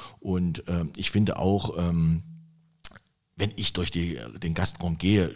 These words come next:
mich stört der Mundschutz nicht. Also ich fi-, halte das einfach nur als ein vorgeschobenes Argument, zu sagen, „Ich gehe da jetzt nicht rein.“ Also diesen Datenschutz finde ich vorgeschoben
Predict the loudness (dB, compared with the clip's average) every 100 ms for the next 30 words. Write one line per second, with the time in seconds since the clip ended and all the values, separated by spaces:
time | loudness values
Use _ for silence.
0 | -4 -2 0 0 0 -2 -2 -4 -8 -6
1 | -8 -10 -14 _ _ _ _ _ -6 -4
2 | -2 0 0 -2 2 4 6 2 0 0
3 | 4 4 2 0 -4 -2 -2 0 0 0
4 | 0 -2 -4 0 2 4 4 2 0 -2
5 | -2 -4 -2 0 0 -2 -4 -4 0 2
6 | 2 0 -4 -12 -4 -2 -2 0 2 2
7 | 4 2 2 0 0 -2 -2 0 0 2
8 | 4 6 6 4